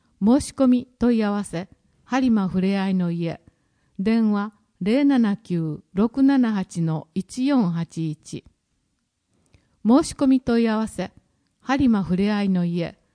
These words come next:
電話、零七九六七八の一四八一。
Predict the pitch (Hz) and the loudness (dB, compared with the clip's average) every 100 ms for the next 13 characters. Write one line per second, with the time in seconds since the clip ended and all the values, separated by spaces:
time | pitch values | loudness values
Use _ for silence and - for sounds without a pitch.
0 | _ _ _ 185 226 240 220 214 214 _ | _ _ _ -4 0 2 0 -2 -6 _
1 | _ - 196 269 285 254 220 - - 170 | _ -6 0 2 2 2 0 -2 -4 -4
2 | 160 - - 220 277 277 285 226 196 180 | -4 -10 -2 -2 2 2 4 0 -2 -6
3 | 180 175 165 - 202 - 254 269 226 165 | -4 -4 -4 -6 -10 -6 -2 0 0 -2
4 | 170 - 151 156 - - | -6 -6 -8 -8 -16 -20